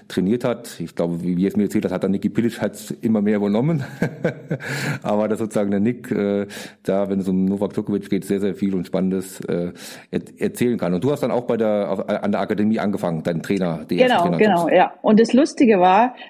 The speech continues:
Speaker 2: ähm, als, ich glaub, Novak das erste Mal die, die Australian Open gewonnen hatte, dann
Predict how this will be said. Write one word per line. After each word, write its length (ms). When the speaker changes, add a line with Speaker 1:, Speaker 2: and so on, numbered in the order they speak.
Speaker 2:
ähm, 500
als, 440
ich 100
glaub, 220
Novak 480
das 140
erste 320
Mal 220
die, 280
die 140
Australian 380
Open 360
gewonnen 420
hatte, 380
dann 240